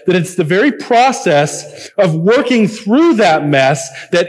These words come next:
intimacy and true community is found." Did you hear that? It's the process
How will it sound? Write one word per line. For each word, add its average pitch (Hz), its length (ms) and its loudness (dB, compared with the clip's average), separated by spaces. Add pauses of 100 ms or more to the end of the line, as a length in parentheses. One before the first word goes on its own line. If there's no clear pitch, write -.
(100)
intimacy 214 640 2
and 156 140 2
true 214 420 2
community 165 800 0
is 127 400 -4
found." 107 460 -4 (2250)
Did 143 80 -4
you - 20 0
hear 160 160 2
that? 170 340 -2 (3000)
It's 175 220 -2
the 165 80 -2
process 180 1120 -2